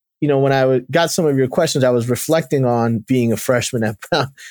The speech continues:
And one of the things that I remembered was attending T W T P. Uh, this is the Third World Transition Program, an orientation program for essentially students of color going into Brown. And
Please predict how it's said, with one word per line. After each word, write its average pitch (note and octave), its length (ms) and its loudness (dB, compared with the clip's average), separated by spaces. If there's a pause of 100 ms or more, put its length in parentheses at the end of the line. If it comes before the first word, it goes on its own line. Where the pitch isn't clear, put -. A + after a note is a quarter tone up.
(120)
And C#3+ 140 2
one E3+ 100 2
of F#3 80 2
the E3+ 100 0
things D#3 200 0
that C#3 100 4
I D#3+ 40 4
remembered E3+ 540 2
was B2 160 2
attending D#3 420 0
T D#3+ 180 -4
W C#3+ 300 0
T B2 220 -2
P. A#2+ 400 -2 (340)
Uh, A#2+ 100 0
this C#3+ 200 0
is C3 60 -4
the A#2 80 -2
Third C3+ 220 0
World C3 240 0
Transition A2+ 460 -2
Program, A2 440 0
an G#2+ 80 -2
orientation A#2 720 -2
program A2 460 -2
for G#2 360 -4 (380)
essentially B2 400 -2
students A2+ 340 -6
of G2 100 -16
color A2+ 300 0
going G#2+ 300 -2
into C3 220 -4
Brown. F#2+ 380 -4 (420)
And C3 540 0